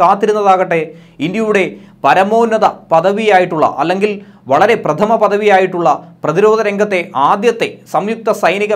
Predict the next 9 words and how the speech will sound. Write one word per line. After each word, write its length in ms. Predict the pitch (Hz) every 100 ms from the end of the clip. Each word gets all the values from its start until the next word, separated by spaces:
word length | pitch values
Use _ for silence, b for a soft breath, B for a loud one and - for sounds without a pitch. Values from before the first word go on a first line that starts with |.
| 170
മേധാവി 480 | 185 196 214 208 196
എന്ന 100 | 175 151
ചുമതല 260 | 151 156 156
തന്നെയായിരുന്നു. 460 | 143 120 107 107 104 127
രണ്ടായിരത്തി 460 | 160 196 220 220 233
ഇരുപത് 220 | 226 220 190
ജനുവരി 320 | 214 233 226 196
ഒന്നാം 240 | 214 233
തീയതിയായിരുന്നു 640 | 233 226 208 185 190 175